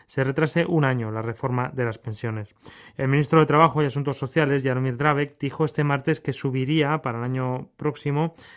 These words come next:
las pensiones en al menos un uno por ciento.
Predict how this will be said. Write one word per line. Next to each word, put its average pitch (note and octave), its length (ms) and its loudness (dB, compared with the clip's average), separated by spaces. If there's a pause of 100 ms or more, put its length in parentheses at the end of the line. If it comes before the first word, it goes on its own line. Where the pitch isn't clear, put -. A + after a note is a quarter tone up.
(120)
las D3 180 -2
pensiones C3+ 560 -2
en C3+ 60 -2
al D3 100 0
menos C3+ 340 -2
un C3 120 -2
uno B2 180 -2
por A2 140 -6
ciento. D#3+ 480 0